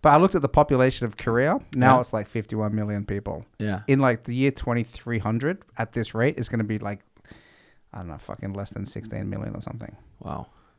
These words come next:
Speaker 1: Yeah, people aren't fucking, man.
Speaker 2: No.
Speaker 1: Asian people
Speaker 2: No.
Speaker 1: aren't fucking.
Speaker 2: But isn't this also, like, a cyclic thing?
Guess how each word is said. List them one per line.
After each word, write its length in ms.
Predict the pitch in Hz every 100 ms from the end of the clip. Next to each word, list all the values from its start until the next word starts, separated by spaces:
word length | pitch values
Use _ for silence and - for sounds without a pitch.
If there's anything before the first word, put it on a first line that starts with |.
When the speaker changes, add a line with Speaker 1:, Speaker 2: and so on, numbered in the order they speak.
| -
Speaker 1:
Yeah, 260 | 139 170
people 280 | 135 156 165
aren't 140 | 170 156
fucking, 440 | - 151 - 117
man. 280 | 117 117 120 -
Speaker 2:
No. 260 | 113 101 - _ - -
Speaker 1:
Asian 420 | 127 143 135 131
people 320 | 117 131 123 117
Speaker 2:
No. 60 |
Speaker 1:
aren't 240 | 95 117 117
fucking. 480 | - 120 120 107 101 - - - -
Speaker 2:
But 200 | 123 120 -
isn't 300 | 156 175 151
this 200 | 139 -
also, 400 | 113 120 - 123
like, 380 | 120 107 104 - - - - - -
a 80 |
cyclic 480 | - 113 110 - 110
thing? 320 | - 107 113